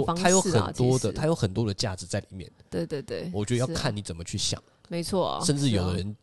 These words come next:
Speaker 2: 就是我要套用一句话，
Speaker 1: 是啊。
Speaker 2: 就是叫做有用的人就觉得有用，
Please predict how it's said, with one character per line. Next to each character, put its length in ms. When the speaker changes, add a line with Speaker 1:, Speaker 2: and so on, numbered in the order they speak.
Speaker 2:
就 120
是 360
我 100
要 280
套 220
用 120
一 60
句 100
话， 160
Speaker 1:
是 40
啊。 0
Speaker 2:
就 60
是 60
叫 140
做 160
有 280
用 160
的 80
人 240
就 120
觉 180
得 60
有 200
用， 180